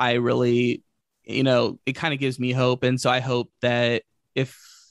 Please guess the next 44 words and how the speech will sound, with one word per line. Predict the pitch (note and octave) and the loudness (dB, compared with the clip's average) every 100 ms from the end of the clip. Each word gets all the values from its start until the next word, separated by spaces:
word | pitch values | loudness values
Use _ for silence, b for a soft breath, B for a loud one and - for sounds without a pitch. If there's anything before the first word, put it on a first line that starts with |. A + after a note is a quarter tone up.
| _ - | _ -4
you | C3 C3 B2+ B2+ B2+ - | 0 2 0 0 -4 -6
take | - C3 - | -4 -4 0
anything | D3 C#3 B2+ | 0 0 0
away | B2+ | 0
from | A#2+ B2 | -2 -2
our | B2+ | -2
podcast, | - C#3 D3 D3 F#3+ F#3+ G3+ G3+ - - B B B B B - | 0 0 0 -2 -2 0 0 -2 -8 -16 B B B B B 0
for | C3 B2+ | 2 4
the | B2+ B2 B2 | 4 4 2
short | - - C#3 | -2 0 0
time | - C3 C3 | 0 0 0
it | B2 - | -2 -2
will | B2+ | -2
still | C3 - F3 | 0 0 2
last, | C3 B2+ D3 - | 2 0 -2 2
well, | D#3+ | 4
I | F#3+ | 4
mean, | A3 | 4
it'll | G#3+ A3 | 2 2
be | F#3 | 0
here | E3 C3+ | 0 -2
forever. | A#2+ B2 A2+ A#2 | 0 0 0 0
You | A#2+ | 0
can | B2 C#3+ | 4 4
listen | - A#2 | 4 4
to | A#2 A#2+ - | 4 4 -2
the | A#2+ | -4
episodes | A#2+ A#2+ B2 - | -4 0 -2 0
whenever | A#2+ A#2 | 0 0
you | A2+ | 0
want, | A#2 A#2 - | 0 0 -2
but | A#2+ A#2 A2+ - _ _ | -2 0 -2 -6 _ _
as | B2+ | -4
far | - B2 | 0 0
as | A#2 | 0
new | A2+ A#2 | -2 -4
episodes, | - B2+ B2 A#2+ B2 | -4 -2 0 0 0
there | B2+ | 0
will | B2+ | 2
not | B2 A2+ | 0 0
be | B2 | -2
so | - A#2+ | 0 2
many | A#2+ B2 | 2 2
more. | A#2 A2+ C3 | 2 2 0